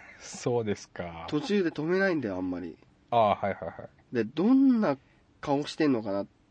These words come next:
Speaker 2: ていうの？
Speaker 1: まあ、思うよね。
Speaker 2: 思うでしょ？
Speaker 1: 思う。
Speaker 2: だ、だ、男だもんだって。
Speaker 1: うん、思う。
Speaker 2: で、普通のラジオだとやっぱホームページにさ、
Speaker 1: うん。
Speaker 2: あの、なんつうの、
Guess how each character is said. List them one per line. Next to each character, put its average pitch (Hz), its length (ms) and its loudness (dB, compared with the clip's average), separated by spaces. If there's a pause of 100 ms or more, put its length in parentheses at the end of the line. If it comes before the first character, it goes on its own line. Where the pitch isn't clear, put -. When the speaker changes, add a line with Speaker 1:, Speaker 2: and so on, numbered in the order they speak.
(180)
Speaker 2:
て - 80 -8
い 98 60 0
う 95 120 -2
の？ 127 100 -4 (200)
Speaker 1:
ま 131 140 0
あ、 - 20 4
思 113 240 2
う 85 60 -4
よ 69 80 -14
ね。 98 260 -8
Speaker 2:
思 190 280 4
う 131 60 2
で 107 100 -4
し - 120 -12
ょ？ 85 120 -8
Speaker 1:
思 123 360 2 (480)
う。 110 80 -8
Speaker 2:
だ、 - 140 -12
だ、 113 180 -2
男 123 340 -2
だ 165 120 2
も 87 160 -6
ん 92 40 -6
だ 90 100 -12
っ - 40 -18
て。 - 300 -12 (200)
Speaker 1:
う 131 40 -6
ん、 107 260 -2
思 98 240 -4 (240)
う。 - 20 -12
Speaker 2:
で、 120 460 2 (540)
普 - 120 -16
通 190 280 2
の 202 180 -2
ラ 208 140 0
ジ 180 100 0
オ 127 80 2
だ 101 120 -4
と 98 100 -8
や 90 60 -6
っ - 20 -20
ぱ 107 80 -12
ホ 147 140 0
ー 151 80 4
ム 165 60 -2
ペ 170 200 2
ー 135 80 4
ジ 110 80 -4
に 90 140 -4
さ、 90 280 -12 (240)
Speaker 1:
う 117 40 -4
ん。 101 280 -4 (340)
Speaker 2:
あ 95 140 -12
の、 92 320 -12 (960)
な 101 120 -6
ん - 20 -6
つ - 100 -16
う - 40 -12
の、 - 80 -14